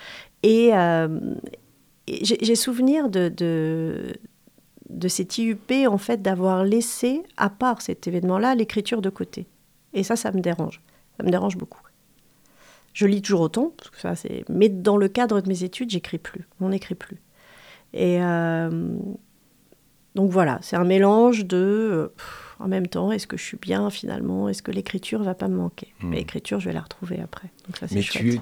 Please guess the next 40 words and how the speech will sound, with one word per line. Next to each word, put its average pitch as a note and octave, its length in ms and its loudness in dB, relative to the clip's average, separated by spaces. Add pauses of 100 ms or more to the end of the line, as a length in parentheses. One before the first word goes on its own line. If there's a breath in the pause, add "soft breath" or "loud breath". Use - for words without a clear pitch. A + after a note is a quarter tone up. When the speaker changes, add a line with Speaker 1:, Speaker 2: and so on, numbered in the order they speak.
Speaker 2:
tu, G#2 300 -4
euh, F2 560 2 (960)
tu F2+ 160 -6
as F2 80 -2
pu - 180 -6
avoir F2+ 200 0
des E2 180 -2
outils E2+ 220 -6
quand F#2 140 -2
même F#2+ 120 -2
qui E2+ 100 -12
te E2 100 -6
servent, E2+ 360 -4
euh, D2+ 160 -4 (320)
aujourd'hui, E2 380 -4 (640 soft breath)
dans D#2+ 140 -2
cette, - 260 -4
euh, D2 220 -4 (440 loud breath)
Speaker 1:
Ah, F3+ 200 8
bien G3 200 4
sûr, G3+ 500 2
Speaker 2:
Hmm. - 160 -6
Speaker 1:
bien F3 260 0
sûr. C4+ 440 4
Euh, D#3 840 2 (340)
alors F3+ 220 0
déjà, A3 300 4
j'ai G#3 160 4
eu G#3 100 4
la F#3+ 120 4
chance, B3+ 400 6
de, F3 180 2
grâce A#3 400 2
à F#3+ 40 0
cet - 280 -6
I F3+ 60 -2
U E3+ 80 -2
P, C4+ 260 2
de, F#3+ 220 0
de, E3+ 360 0